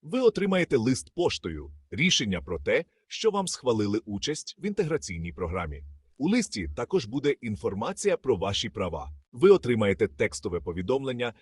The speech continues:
від Центру освіти дорослих Молде з часом і місцем зустрічі, коли отримаєте місце в школі. Ви також отримаєте розклад від свого куратора програми, коли розпочнеться ваша інтеграційна програма.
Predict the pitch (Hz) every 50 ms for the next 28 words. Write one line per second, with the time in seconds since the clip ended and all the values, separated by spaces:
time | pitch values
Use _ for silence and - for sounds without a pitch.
0 | _ _ - 147 170 - - - 123 104 101 95 - 101 - 90 - - 98 98
1 | - 95 85 78 87 85 90 85 78 - 92 80 71 - 85 82 90 98 95 135
2 | 180 190 - _ _ _ _ - - - - 127 127 139 - - 135 113 104 98
3 | 101 87 - - 107 90 82 85 104 104 - - 123 110 - 139 131 - - -
4 | _ _ _ _ - 175 165 175 214 - - 123 - 107 110 104 107 107 107 -
5 | 147 139 101 82 82 80 76 - - 98 80 - - - 95 87 73 71 - -
6 | - - - - 135 131 214 - 202 - - 160 139 - - 123 - 117 117 107
7 | 107 101 95 104 107 95 95 110 117 - - 120 110 107 - 104 104 - - -
8 | 98 87 98 101 - - 98 92 87 82 - 95 90 85 - 110 120 104 104 160
9 | 202 135 98 92 92 90 76 - - - _ _ _ _ _ - - 147 143 156
10 | 180 180 180 - - - 120 - - 147 147 - - 175 127 87 90 95 98 -
11 | 151 139 - 117 95 - 92 85 92 82 - - 85 78 78 76 71 - 101 80
12 | 82 76 71 71 69 71 71